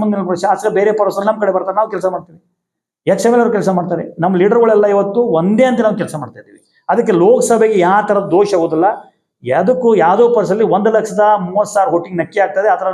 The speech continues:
ನಾವು ಸುಮಾರು ಒಂದು ಲಕ್ಷ ಚಿಲ್ಲರೆ ಓಟ್ ನಕ್ಕಿ ನಾವು ತಗೋತೀವಿ. ಭಾರತೀಯ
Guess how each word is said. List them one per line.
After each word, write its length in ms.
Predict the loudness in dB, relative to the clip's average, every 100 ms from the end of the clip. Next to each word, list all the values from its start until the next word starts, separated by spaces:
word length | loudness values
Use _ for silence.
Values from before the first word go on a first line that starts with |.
| -2
ನಾವು 160 | -2 -4 -6
ಸುಮಾರು 340 | -2 0 0 -4 -8 _ _ _ -4
ಒಂದು 240 | -2 0 0
ಲಕ್ಷ 160 | 0 0
ಚಿಲ್ಲರೆ 200 | 0 2 0
ಓಟ್ 120 | 0
ನಕ್ಕಿ 180 | -2 0
ನಾವು 120 | 0 0
ತಗೋತೀವಿ. 320 | -2 -4 -12 -20 _ _ -4
ಭಾರತೀಯ 240 | -2 -2